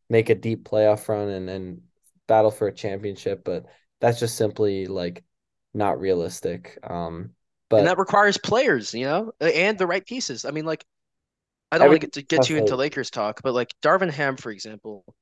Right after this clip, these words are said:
Speaker 2: horrible start to season. You know, player, everyone was at his throat, and he had, you know, a bad team, and now he gets a good team, the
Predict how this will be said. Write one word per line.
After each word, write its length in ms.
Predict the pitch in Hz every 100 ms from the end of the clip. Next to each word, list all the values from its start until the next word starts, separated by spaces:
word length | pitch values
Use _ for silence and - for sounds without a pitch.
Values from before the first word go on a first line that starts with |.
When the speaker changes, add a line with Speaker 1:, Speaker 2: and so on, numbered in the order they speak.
| _ _ _ -
Speaker 2:
horrible 640 | 190 220 247 160 139 127 -
start 360 | - 160 -
to 80 | 139
season. 460 | - 135 123 123 120
You 80 |
know, 100 | 135
player, 320 | 127 165 165 -
everyone 380 | 113 151 185 160
was 140 | 127
at 140 | 143 139
his 140 | 147
throat, 420 | - 135 123 120 - _ _
and 120 | 143 139
he 100 | 151
had, 120 | 139 98
you 100 | 139
know, 140 | 120
a 40 |
bad 400 | 113 123 123 139
team, 400 | - 190 196 160 - _ _
and 80 | 143
now 140 | 139
he 100 | 143
gets 200 | 147 143
a 40 | 127
good 220 | 135 135
team, 320 | - 139 139
the 120 | -